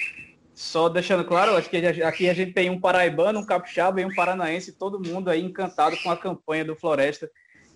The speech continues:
E apesar de, de, de o Novo Horizonte não ter sido favorito aí na, na semifinal, eu fui um que apostei no Floresta e fiquei muito feliz aí com a classificação. <laughs> E já conhecia seu trabalho do Botafogo, então desejo sucesso aí pra o re-,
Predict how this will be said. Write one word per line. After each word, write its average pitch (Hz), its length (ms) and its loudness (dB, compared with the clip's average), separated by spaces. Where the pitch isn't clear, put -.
E 233 460 2
apesar 196 480 4
de, 208 360 -2
de, 151 320 -8
de 160 160 0
o 160 240 0
Novo 175 220 4
Horizonte 165 320 0
não 165 80 -4
ter 160 160 -6
sido 165 180 -10
favorito 147 560 2
aí 139 80 4
na, 127 380 0
na 131 140 -2
semifinal, 143 600 2
eu 190 240 4
fui 185 240 2
um 175 100 -4
que - 120 0
apostei 170 420 0
no 151 120 -4
Floresta 147 540 2
e 165 120 0
fiquei 175 200 -2
muito 180 220 -2
feliz 160 280 2
aí 147 120 2
com 156 80 -6
a 156 80 -2
classificação. 143 720 -2
<laughs> - 80 -10
E 147 120 -8
já 170 160 4
conhecia 175 420 0
seu 175 160 -2
trabalho 156 400 2
do 160 80 -4
Botafogo, 156 540 -4
então 156 240 -6
desejo 156 340 -6
sucesso 139 420 -6
aí 139 100 0
pra 139 180 0
o - 20 4
re-, 143 240 -4